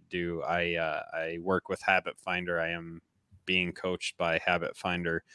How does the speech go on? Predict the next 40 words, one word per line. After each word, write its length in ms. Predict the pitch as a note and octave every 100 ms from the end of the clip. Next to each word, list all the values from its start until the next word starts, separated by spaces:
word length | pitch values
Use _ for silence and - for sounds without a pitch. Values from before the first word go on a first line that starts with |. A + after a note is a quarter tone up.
| - - - - -
and, 320 | F2+ F2+ F2
uh, 160 | F2+
they're 160 | F2 G2
big 220 | F2 G2
into 280 | F#2 F2+ -
the 80 | F2
mindset. 500 | F2 F2+ F#2 - F2
And 100 | E2+
one 140 | F#2+
of 60 | F#2+
the 40 | F2+
things 400 | - G#2 G2 -
that 120 | F#2
they 140 | F2 E2+
talk 320 | C#3+ F#3 -
about, 400 | F#2+ F2+ F#2 -
because 320 | F#2 G2 F2+
they 140 | G2+ F#2
do, 720 | F#2 G2+ G2+ G2 F#2+ F#2 F2+ -
they 180 | F#2 F2+
teach 420 | - - F#2+ - F#2
in 220 | F2+ F2
sales, 460 | - F#2+ F2 D#2+ -
right? 180 | E2 -
They 140 | F2
teach 580 | - - F#2 E2+ - - _ -
mindset 520 | F#2 F2+ F2 - E2 -
in 220 | F2 E2
sales. 480 | - G#2 F#2+ E2+ - - - - - - -
And 140 | F#2+
so 140 | G#2
one 120 | F#2+ F#2
of 40 |
the 80 | E2+
things 240 | F#2 F2
that 100 | E2+ -
they 100 | E2+
talk 280 | A2+ B2+ -
about 300 | E2+ E2+ -
is 480 | F2+ F2+ D#2+ - -